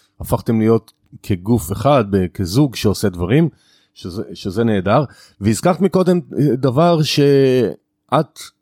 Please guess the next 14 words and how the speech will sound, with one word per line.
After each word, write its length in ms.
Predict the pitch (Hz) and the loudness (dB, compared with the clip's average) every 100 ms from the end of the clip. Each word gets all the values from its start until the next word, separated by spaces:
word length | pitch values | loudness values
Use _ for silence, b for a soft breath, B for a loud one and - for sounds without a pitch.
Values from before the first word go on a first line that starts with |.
| - 107 | -16 -2
ולכן 360 | 113 123 147 151 151 123 | -2 0 0 0 0 2
היה 120 | 123 | 2
לי 100 | 131 | 0
חשוב 300 | 117 139 123 | -2 0 0
שנדבר 680 | 117 107 101 92 90 156 | 0 0 0 -2 0 0
קצת 220 | 123 107 107 | -2 -4 0
היום, 280 | 104 113 120 B B - | 2 2 0 B B -16
שהיא 220 | - 95 | -4 2
יועצת 280 | 98 - - | 2 0 -8
חינוכית 840 | - 90 80 85 180 175 107 87 | -6 -6 -6 0 2 2 0 -4
ופדגוגית 1160 | 85 87 - 98 80 80 143 151 127 120 98 85 | -6 -6 -6 -8 -6 0 0 0 -2 0 0 -4
ו-, 400 | 90 87 87 85 | -4 -4 -4 -6
ועולה 260 | 85 98 160 | 0 2 2
חדשה 500 | 151 123 104 107 | 0 0 -2 0